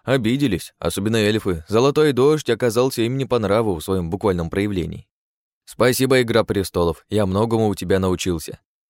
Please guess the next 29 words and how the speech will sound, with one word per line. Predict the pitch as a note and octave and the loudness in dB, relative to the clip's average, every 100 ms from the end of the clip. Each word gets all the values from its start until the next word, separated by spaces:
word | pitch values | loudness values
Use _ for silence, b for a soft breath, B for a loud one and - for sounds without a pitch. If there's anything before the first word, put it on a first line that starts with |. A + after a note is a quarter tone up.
| _ _ - | _ _ -2
А | G#2+ | 2
вот | E3 | 4
за | F3 | 2
слитый | - A#2 C3+ D3+ | 2 -2 0 0
последний | E3 - G#2 G#2 | 0 0 -2 -2
сезон | - G#2+ F#2+ G2 | -2 0 0 0
нужно | F#2 G2 | -2 -4
кому-то | G#2+ G2 F#2 | -4 -4 -2
отрезать | F#2+ - F#2 F#2 A#2+ | -2 -2 -2 -2 -4
аппендикс | - F#2+ E2+ C#2 - _ b | -4 -4 -4 -8 -16 _ b
и | G2+ | -8
затолкать | F#2 G2 G2 F#2 G2 F#2+ | -4 0 0 0 -4 -2
в | |
рот. | F2 E2 - _ _ _ _ _ | -4 -6 -12 _ _ _ _ _
А | - C#2+ | -8 -6
теперь | F2 C3 C3 - - _ _ _ _ _ _ _ _ - | -2 2 2 -2 -14 _ _ _ _ _ _ _ _ -2
я | G2 C3 | 0 2
подбежал | C#3+ A#2+ A2 B2 | 0 0 2 2
к | - | 2
обратному | G#2+ G#2 - A#2 G#2 | 0 0 0 -6 -2
краю | F#2 E2+ | -2 -2
скалы, | - F#2+ D#2+ F2+ _ | -4 -6 -6 -10 _
глянул | F#2 F#2 F#2+ G2 F#2 | -6 -2 -2 0 -2
вниз. | E2+ E2 - - _ _ _ _ _ _ - | -4 -8 -10 -16 _ _ _ _ _ _ -2
У, | A2+ A#2 A2+ F#2+ E2 | 0 2 2 0 -2
лететь | D#2 D#2+ A2+ A2+ | -4 -2 -4 0
долго | G2+ G#2 A#2 | 0 2 0
и | |
страшно, | A2+ G2 F#2 E2 - F2 | -2 -2 -2 -2 -6 -10